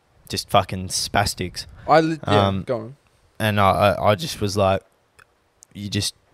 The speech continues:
Speaker 1: you disregard them as people."
Speaker 2: Yeah.
Speaker 1: Because I'm like, "You, I know the type of person who's sending hate comments my way."
Speaker 2: Yeah.
Speaker 1: And, like,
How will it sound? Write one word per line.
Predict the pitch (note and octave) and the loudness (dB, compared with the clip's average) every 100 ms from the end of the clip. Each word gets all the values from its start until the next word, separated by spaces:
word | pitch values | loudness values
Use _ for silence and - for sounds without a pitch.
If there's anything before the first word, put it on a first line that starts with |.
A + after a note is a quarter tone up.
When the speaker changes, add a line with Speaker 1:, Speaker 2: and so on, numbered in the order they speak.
| _ _ | _ _
Speaker 1:
you | A#2 | -2
disregard | G#2+ - B2+ G2 G2 G#2 | -2 -2 -2 0 2 2
them | G2 F#2 E2+ | -2 -8 -10
as | - G2 | -8 -4
people." | - G2 D#3 - - - - | -4 -4 -4 -6 -10 -20 -10
Speaker 2:
Yeah. | B2 A#2+ G#2 - - | -2 -2 -2 -14 -8
Speaker 1:
Because | A#2 C3+ | -2 0
I'm | A2+ | 0
like, | A2+ G#2 | 0 -2
"You, | E2+ A2 A#2+ A#2 | -2 0 2 6
I | C3+ C#3+ | 4 4
know | C3 | 0
the | B2 | -4
type | A2+ G#2+ | -2 -2
of | G2+ | -2
person | G#2+ G2 - F#2 | 0 0 0 -6
who's | F2+ F2 - - - | -8 -8 -12 -20 -14
sending | - G2+ F#2+ | -4 -4 -4
hate | F2+ E2+ | -8 -8
comments | F2+ F2 D#2+ - - - - - - - | -8 -8 -8 -8 -10 -18 -20 -20 -20 -20
my | - G2+ F#2 | -4 0 2
way." | F2+ D3 A3 - - | 2 2 0 -14 -12
Speaker 2:
Yeah. | A#2+ G#2+ _ | -10 -10 _
Speaker 1:
And, | G2+ F#2+ | -2 -2
like, | F#2 F2+ F2 - - | 0 0 0 -6 -20